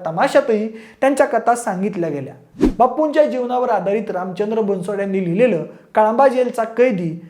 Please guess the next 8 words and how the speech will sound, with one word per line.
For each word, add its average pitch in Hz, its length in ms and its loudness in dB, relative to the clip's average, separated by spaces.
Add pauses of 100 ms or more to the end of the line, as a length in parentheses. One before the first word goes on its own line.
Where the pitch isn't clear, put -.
(260)
हे 262 60 6
वगनाट्य 226 640 2
त्यावेळी 175 340 -4
विशेष 180 460 -6
गाजलं 170 280 -2
होतं. 143 240 -6 (560)
एवढंच 196 340 0
नाही, 175 240 -6